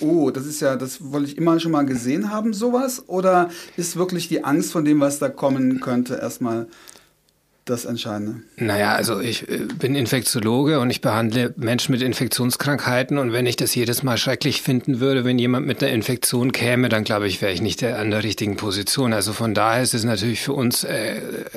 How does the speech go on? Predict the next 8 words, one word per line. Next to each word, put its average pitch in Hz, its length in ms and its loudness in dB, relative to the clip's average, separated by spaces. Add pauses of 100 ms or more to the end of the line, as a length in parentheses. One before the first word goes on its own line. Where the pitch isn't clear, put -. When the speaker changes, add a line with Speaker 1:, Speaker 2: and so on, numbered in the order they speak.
(120)
Speaker 2:
sicherlich 117 560 0
was 104 140 -2
Interessantes, 117 760 -2 (500)
eine 120 100 0
neue 110 200 2
Krankheit 120 440 0
zu 120 160 2
haben. 113 300 2